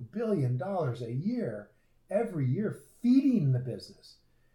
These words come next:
That is so not a Rule one type investment. It's not a Buffett investment. It's not any kind of an investment that we would do.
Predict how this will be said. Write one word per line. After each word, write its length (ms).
That 160
is 260
so 220
not 340
a 60
Rule 500
one 260
type 240
investment. 520
It's 160
not 160
a 80
Buffett 320
investment. 500
It's 220
not 280
any 260
kind 240
of 100
an 60
investment 440
that 160
we 120
would 200
do. 220